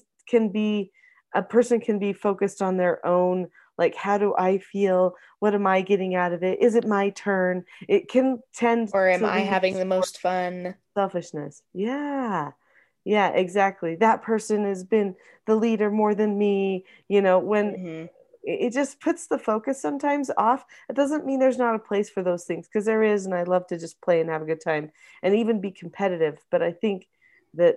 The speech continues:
Speaker 1: you know, when we're thinking about fun family activities, let's see how we can grow, because that's also really motivating.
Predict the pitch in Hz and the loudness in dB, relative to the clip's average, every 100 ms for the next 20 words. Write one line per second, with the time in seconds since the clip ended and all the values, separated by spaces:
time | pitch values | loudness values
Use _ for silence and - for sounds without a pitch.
0 | - 185 175 170 170 165 170 214 202 190 | 0 -2 0 0 -2 -4 -4 -4 -4 -4
1 | 170 170 - 185 175 - 175 170 165 - | -2 -2 -4 -6 -4 -4 -4 -4 -6 -6
2 | - 202 185 170 185 190 - 220 202 196 | -6 -4 -4 -6 -8 -10 -10 -6 -4 -4
3 | 185 190 160 160 190 208 160 - - _ | -6 -8 -8 0 2 2 0 -2 -20 _
4 | 175 170 180 165 156 - 202 214 - - | -12 -2 2 4 2 2 0 0 -10 -20
5 | - _ - 175 175 165 151 151 143 143 | -20 _ -4 -2 -2 -4 -2 -2 -4 -6
6 | 160 156 - - | -8 -8 -16 -18